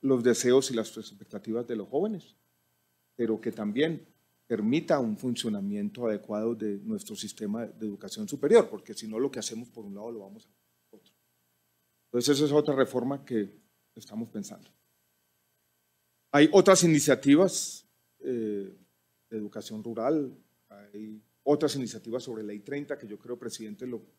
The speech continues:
que deberíamos hacer es una vez nosotros presentamos nuestro proyecto de reforma a la Ley treinta, los acumulemos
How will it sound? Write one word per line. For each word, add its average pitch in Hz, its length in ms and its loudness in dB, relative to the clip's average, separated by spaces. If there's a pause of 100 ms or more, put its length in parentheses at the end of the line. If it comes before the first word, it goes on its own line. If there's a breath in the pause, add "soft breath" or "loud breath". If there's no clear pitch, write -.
(360)
que 123 60 -10
deberíamos 120 580 -2
hacer 117 240 -4
es 120 100 -4
una 127 140 -2
vez 123 120 2
nosotros 120 360 -8
presentamos 113 560 -10
nuestro 110 240 -14
proyecto 104 420 -14
de 117 80 -10
reforma 110 300 -12
a 117 40 -10
la 107 80 -10
Ley 98 140 -14
treinta, 160 300 -2
los 120 160 -4
acumulemos 113 640 -8